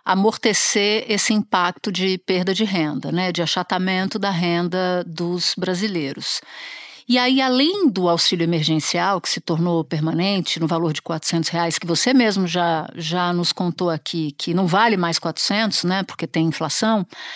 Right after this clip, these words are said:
ainda teve uma outra medida, que foi a liberação de saque emergencial de mil reais do F G T S.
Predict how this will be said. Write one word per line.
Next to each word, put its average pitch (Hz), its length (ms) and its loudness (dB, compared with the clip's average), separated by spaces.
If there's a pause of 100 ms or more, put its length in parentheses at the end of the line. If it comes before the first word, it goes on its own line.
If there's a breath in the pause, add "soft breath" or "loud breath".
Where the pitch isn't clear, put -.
(500 loud breath)
ainda 269 380 4
teve 269 200 2
uma 254 160 6
outra 277 240 2
medida, 170 640 0
que - 160 -6
foi 208 480 0
a 208 140 2
liberação 220 920 0 (160)
de 185 400 -2
saque 247 400 0
emergencial 220 640 2
de 208 120 -2
mil 220 180 4
reais 202 340 0
do 196 100 -4
F 196 220 -2
G 196 140 -4
T 233 120 -4
S. - 540 -4